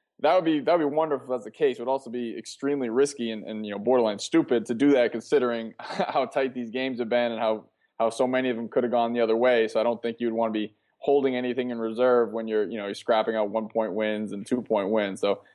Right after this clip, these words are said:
I don't think that's necessarily the case. I think this offense, uh, you know, as I wrote on Monday,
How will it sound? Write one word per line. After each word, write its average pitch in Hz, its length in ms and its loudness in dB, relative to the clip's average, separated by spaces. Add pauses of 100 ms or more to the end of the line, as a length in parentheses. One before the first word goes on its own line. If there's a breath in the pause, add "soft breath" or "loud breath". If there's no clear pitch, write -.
(100)
I 101 180 0 (180)
don't 123 320 0
think 123 300 -4
that's 113 280 0
necessarily 113 460 0
the - 40 -10
case. 113 280 0
I 104 80 -2
think 107 120 -4
this 104 160 -2
offense, 107 720 0
uh, 92 140 -4
you 101 120 -4
know, 101 80 -4
as 104 200 2
I 104 80 4
wrote 107 400 4
on 104 120 -4
Monday, 107 540 4